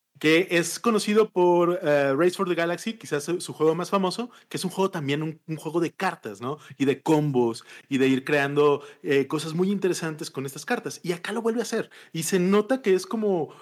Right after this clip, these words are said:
el refinamiento de su experiencia con el trabajo con los juegos de cartas. Porque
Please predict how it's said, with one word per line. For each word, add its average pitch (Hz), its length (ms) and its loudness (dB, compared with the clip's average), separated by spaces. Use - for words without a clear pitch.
el 143 140 2
refinamiento 165 680 0
de 202 100 2
su - 100 -6
experiencia 139 520 -4
con 139 160 -6
el 120 160 -2
trabajo 127 400 -2
con 127 180 0
los 110 80 -4
juegos 147 220 2
de 139 100 -8
cartas. - 420 -10
Porque 160 640 4